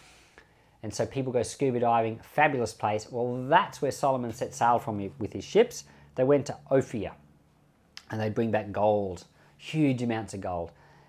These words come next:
And it says in a later chapter, they brought back peacocks and all sorts of stuff. Some people don't know where Ophir is. In fact, there's a bit of a discussion amongst experts. Where was Ophir, this land of gold? Some people thought it was Arabia.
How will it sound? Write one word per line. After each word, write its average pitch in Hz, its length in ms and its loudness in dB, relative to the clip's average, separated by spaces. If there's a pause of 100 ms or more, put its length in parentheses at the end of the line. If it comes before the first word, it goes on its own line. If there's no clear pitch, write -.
(120)
And 117 140 0
it 113 100 0
says 139 400 4
in 120 220 0
a 110 60 2
later 117 260 4
chapter, 107 380 0
they 98 80 -2
brought 107 240 -4
back - 240 -6
peacocks - 640 -8
and 104 80 -6
all 117 100 -2
sorts 120 260 -6
of 98 80 -6
stuff. 90 320 -4 (440)
Some 190 200 -4
people 185 320 0
don't 147 240 2
know 135 140 0
where 123 180 2
Ophir 120 460 0
is. 147 260 0
In 127 120 -8
fact, 123 260 0
there's 110 160 -2
a 110 80 0
bit 113 380 -6
of 110 80 -2
a 110 120 -6 (300)
discussion 139 540 -2
amongst 113 440 -8 (220)
experts. 143 420 -4
Where 202 280 0
was 190 280 4 (120)
Ophir, 113 440 -2
this 107 220 -8
land 131 260 -4
of 107 120 -4
gold? 170 360 6 (440)
Some 196 200 -2
people 170 220 -2
thought 131 220 0
it 127 60 -4
was 104 100 -6
Arabia. 135 560 -2